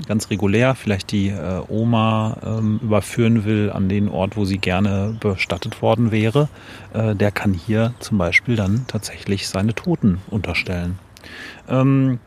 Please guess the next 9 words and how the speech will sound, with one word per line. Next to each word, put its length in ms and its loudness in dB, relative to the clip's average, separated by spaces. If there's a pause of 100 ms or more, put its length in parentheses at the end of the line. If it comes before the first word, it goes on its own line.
ganz 180 2
normale 280 6
Beerdigung 760 2
im 180 2
Sarg, 500 -2 (1200)
ähm, 640 2
ab 160 -4
sechs 220 -2
Jahre, 420 2